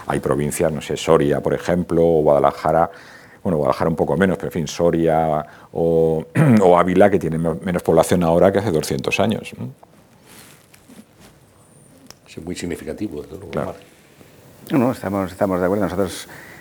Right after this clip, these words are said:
Speaker 3: estamos empezando a, también a nivel de extinción, a generar trazabilidad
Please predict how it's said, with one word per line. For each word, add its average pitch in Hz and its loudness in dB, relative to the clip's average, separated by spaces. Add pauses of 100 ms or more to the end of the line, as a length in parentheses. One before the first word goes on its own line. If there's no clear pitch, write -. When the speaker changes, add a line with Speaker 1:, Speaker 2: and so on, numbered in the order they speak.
(340)
Speaker 3:
estamos 110 2
empezando 107 4
a, 87 2
también 117 2
a - 2
nivel 104 4
de 107 0
extinción, 110 -2
a 117 0
generar 101 0
trazabilidad 101 0